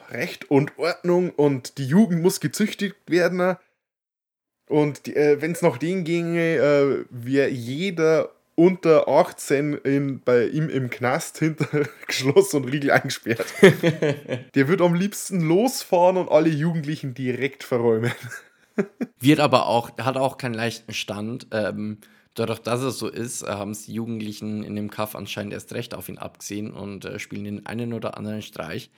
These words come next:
Speaker 2: was dann halt, äh, der Glaubwürdigkeit von Steve nicht unbedingt hilft.
Speaker 1: Ja, das ist, das schaukelt sich halt hoch, wie's halt so wirklich wäre. <laughs>
Speaker 2: Schlimm. Ah, ansonsten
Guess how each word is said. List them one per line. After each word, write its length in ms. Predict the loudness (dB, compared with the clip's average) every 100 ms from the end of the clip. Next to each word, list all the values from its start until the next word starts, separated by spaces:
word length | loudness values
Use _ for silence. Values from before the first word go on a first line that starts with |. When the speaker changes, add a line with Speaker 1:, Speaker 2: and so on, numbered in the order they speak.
| _ _ _ -14
Speaker 2:
was 300 | -10 -8 -6
dann 220 | -8 -4
halt, 260 | -6 -6 -4
äh, 180 | -4
der 160 | -2 -4
Glaubwürdigkeit 640 | -4 -8 -8 -10 -4 -4
von 180 | -4 -10
Steve 480 | -10 -10 -10 -10 -10
nicht 260 | -10 -10 -10
unbedingt 500 | -6 -4 -4 -6 -6
hilft. 320 | -8 -8 -16 -8
Speaker 1:
Ja, 220 | -6 -4
das 260 | -4 -4 -2
ist, 240 | -4 -4
das 100 | -4
schaukelt 400 | -4 -8 -8 -10
sich 240 | -10 -8
halt 200 | -8 -4
hoch, 220 | -4 -6 -8 0
wie's 320 | 2 2 2
halt 160 | 0
so 160 | 2 2
wirklich 340 | 2 0 -4
wäre. 380 | -2 -2 -4 -10 -18 _ -20 -18 -16 -10 -8 -2 -2 -2 -4 -2 -6
<laughs> 0 |
Speaker 2:
Schlimm. 540 | -4 -4 -2 -2 -2 -10 -10 -14 -12 -16 -12 -12 -10 -14 -14 -20 -20 -20 -20 -20 -20 _
Ah, 200 | -6 -6 -8
ansonsten 1400 | -6 -4 -6 -8 -6 -6 -6 -10 -14 _ -10 -8 -8